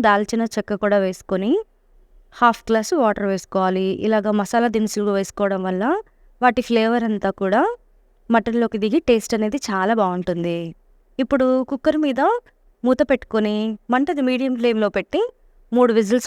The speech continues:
వచ్చేంత వరకు ఉడికించుకోండి. చూసారు కదండి, మటన్ చక్కగా ఉడికిపోయింది. ఇంతకంటే ఎక్కువ ఉడికించుకున్నారంటే గనక మటన్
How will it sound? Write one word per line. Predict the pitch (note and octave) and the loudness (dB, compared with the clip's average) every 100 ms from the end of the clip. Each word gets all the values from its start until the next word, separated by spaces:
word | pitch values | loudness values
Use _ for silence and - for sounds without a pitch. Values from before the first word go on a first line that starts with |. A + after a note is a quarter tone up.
| A3 | -2
వచ్చేంత | G#3 G#3+ G3+ G3 | -2 -2 0 0
వరకు | G3 - A4 A#4 _ - | 0 0 0 0 _ -4
ఉడికించుకోండి. | G#3+ G#3+ G#3 - G3+ F#3+ F#3+ F#3 F3+ F3+ _ _ _ - | -4 -2 -2 -2 -4 -2 -4 -6 -8 -12 _ _ _ -6
చూసారు | C4+ C4 B3+ C4+ | -4 -2 -2 0
కదండి, | B3+ C4 C#4 A4 A4 - _ _ A3 | 0 2 2 0 -2 -10 _ _ -2
మటన్ | A3 A#3+ A#3 | 0 -2 -4
చక్కగా | - A3+ A#3+ | -2 0 0
ఉడికిపోయింది. | A3 - G3+ A3+ A3 D4 - | 0 -2 -2 0 0 0 2
ఇంతకంటే | B3+ C#4 C#4 C4+ D#4+ C4 | 0 2 0 2 2 2
ఎక్కువ | - B3 B3 | 0 0 0
ఉడికించుకున్నారంటే | A3 A3 - A3+ A3+ G#3 G3+ G#3 | -2 -10 -4 -2 0 0 -2 -2
గనక | F#3+ F#3+ B3 E4+ G#4 _ _ _ _ - | -2 -4 -2 -2 -4 _ _ _ _ 0
మటన్ | B3 A#3 C4 | 2 2 0